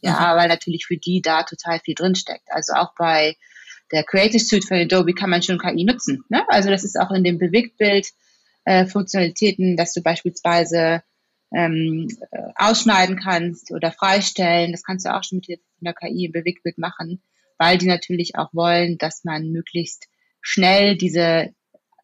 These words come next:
Speaker 1: ja, vielleicht auch unangenehmen Arbeitsschritte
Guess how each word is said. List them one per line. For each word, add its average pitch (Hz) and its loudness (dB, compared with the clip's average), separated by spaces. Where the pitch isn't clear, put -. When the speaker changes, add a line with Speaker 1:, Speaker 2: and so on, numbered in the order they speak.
Speaker 1:
ja, 160 -12
vielleicht 160 -8
auch - -12
unangenehmen 190 0
Arbeitsschritte 170 -4